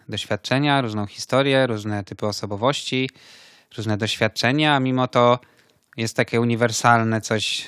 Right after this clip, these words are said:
e, w naturze, w życiu, że ktokolwiek, e, głęboko praktykuje Dhammę, no to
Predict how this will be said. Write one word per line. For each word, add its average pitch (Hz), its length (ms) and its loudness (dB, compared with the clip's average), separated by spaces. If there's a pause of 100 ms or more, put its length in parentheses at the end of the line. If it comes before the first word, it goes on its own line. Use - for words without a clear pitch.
(160)
e, 107 180 -6
w 101 80 -6
naturze, 107 540 -2
w - 20 -8
życiu, 110 380 -4
że 110 280 0 (560)
ktokolwiek, 123 720 2
e, 113 440 0
głęboko 113 460 -2
praktykuje 113 580 -2
Dhammę, 135 420 2
no 127 160 0
to 120 300 0